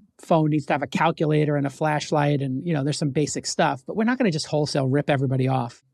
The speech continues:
And I, I think that was, like, why he was so hated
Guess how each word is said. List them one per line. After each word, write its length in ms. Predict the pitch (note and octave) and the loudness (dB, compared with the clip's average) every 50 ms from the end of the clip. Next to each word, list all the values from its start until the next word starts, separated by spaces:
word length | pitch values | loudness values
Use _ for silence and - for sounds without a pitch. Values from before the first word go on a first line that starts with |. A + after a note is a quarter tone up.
| _ - | _ -10
And 100 | - F3 | -8 -8
I, 60 | F3+ - | -6 -6
I 60 | F3+ | -8
think 240 | F3 - A3 G#3 D#3 | -2 0 0 2 2
that 180 | - D#3+ D#3 D3 | 2 0 2 2
was, 240 | D3+ C#3+ C3 - - | 0 -2 -2 -2 -4
like, 160 | D3 C3+ B2+ - _ _ | -4 -4 -6 -10 _ _
why 320 | D3+ C#3 C#3+ C#3 C#3 C#3 | -4 -2 -2 0 0 -2
he 180 | C#3 B2+ D3+ D3 | -2 0 0 0
was 220 | C#3 C#3 C#3 C3 - | 0 -2 -4 -6 -8
so 260 | - - D#3+ C#3+ C#3 | -4 -2 -2 -2 -2
hated 500 | C3 B2+ C#3 D3+ D3 D3 D3 D#3+ E3+ E3 | -2 -4 -2 -2 0 2 2 0 0 0